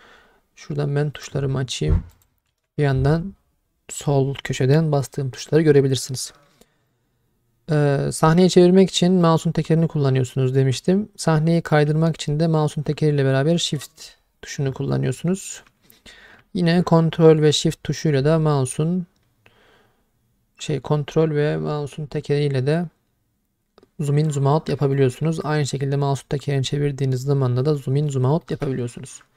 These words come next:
Sağ tarafta Outliner paneli bulunuyor. Burası objelerin listeler halinde gözüktüğü yer.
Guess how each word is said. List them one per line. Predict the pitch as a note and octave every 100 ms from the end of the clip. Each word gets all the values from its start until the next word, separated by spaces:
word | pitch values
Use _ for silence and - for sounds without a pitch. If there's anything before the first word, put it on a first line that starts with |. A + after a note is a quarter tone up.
| _ - - - - -
Sağ | - F3+
tarafta | - D#3 - F3 F3 E3
Outliner | E3 E3 D#3+ C3+
paneli | - C#3+ C3 B2+
bulunuyor. | C3 C3+ D#3 F#3
Burası | D#3+ D#3+ D3+ - F#3+ -
objelerin | - D#3+ C#3+ C3+ D3 E3+ E3
listeler | D#3 - C#3+
halinde | B2 C3+ B2+ A#2+
gözüktüğü | C#3 C#3 C#3 - C#3+
yer. | D3 E3